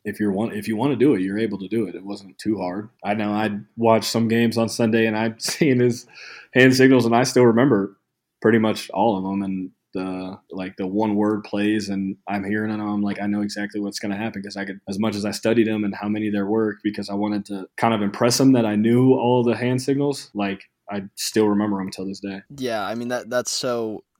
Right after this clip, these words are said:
Speaker 2: that's so interesting to, to hear that, because so many people have talked about that all season, and, and what it's like to be a receiver with Aaron, having to learn these weekly hand signals, and,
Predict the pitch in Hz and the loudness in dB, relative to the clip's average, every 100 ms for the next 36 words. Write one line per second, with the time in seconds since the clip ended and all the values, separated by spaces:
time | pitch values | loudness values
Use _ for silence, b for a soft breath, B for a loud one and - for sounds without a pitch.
0 | _ 113 - - 113 117 113 - 110 98 | _ -8 -4 -4 -4 -4 -8 -8 -8 -10
1 | 98 - - 107 95 92 - _ _ _ | -12 -14 -8 -6 -6 -8 -10 _ _ _
2 | _ - 107 131 120 107 101 110 - 107 | _ -16 -6 -4 -2 -2 -2 -4 -6 -8
3 | 95 92 - 143 127 131 117 110 - 117 | -10 -12 -6 -4 -4 -4 -6 -6 -2 -4
4 | 117 110 101 107 104 101 - 113 110 104 | -2 -4 -2 -2 -2 -4 -6 -6 -6 -8
5 | 101 101 - 107 113 110 - 110 107 - | -10 -12 -12 -8 -6 -4 -4 -4 -4 -6
6 | - 113 104 104 90 113 113 113 107 104 | -12 -6 -4 -4 -6 -8 -6 -6 -8 -8
7 | 104 107 - 123 117 110 104 87 110 107 | -8 -6 -6 -4 -4 -4 -6 -6 -8 -8
8 | 107 113 107 104 104 110 110 107 98 107 | -6 -6 -6 -8 -8 -8 -6 -8 -10 -8
9 | 113 113 101 110 110 - 107 104 104 101 | -8 -8 -8 -8 -8 -8 -8 -8 -10 -12
10 | 95 | -14